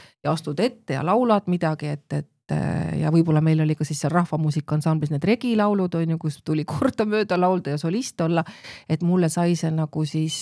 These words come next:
äh, mällu talletatud. Ma ei olnud iseenesest noore lapsena või väikse tüdrukuna üldsegi suhtlemisaldis.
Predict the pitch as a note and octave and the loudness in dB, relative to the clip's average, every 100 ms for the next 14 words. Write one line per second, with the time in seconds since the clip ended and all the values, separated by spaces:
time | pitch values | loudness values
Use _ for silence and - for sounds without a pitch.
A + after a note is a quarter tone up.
0 | - D#3+ E3 F3+ F3+ E3 G3 E3+ - C3 | -4 -2 2 4 4 4 4 2 0 -4
1 | - - - - - - - F3 F#3+ G#3 | -6 -8 -14 -20 -20 -20 0 4 6 6
2 | B3+ B3 F3+ F3+ F#3+ G3+ E3 E3 D#3 D3+ | 6 4 2 0 2 4 4 4 4 2
3 | D3+ - F3 F3+ F#3 D#3+ D3+ F#3+ - D#3+ | 0 0 2 4 6 4 4 2 2 2
4 | D#3 D3+ D3+ E3+ F#3 - E3+ F3+ E3+ D#3+ | 4 2 4 4 4 2 6 6 4 4
5 | D#3 E3 F3+ - D#3+ D3+ F3 E3 - D#3+ | 6 6 4 0 0 0 0 -2 0 0
6 | F3 G3 G#3 B3+ C4 | 2 2 0 -2 -6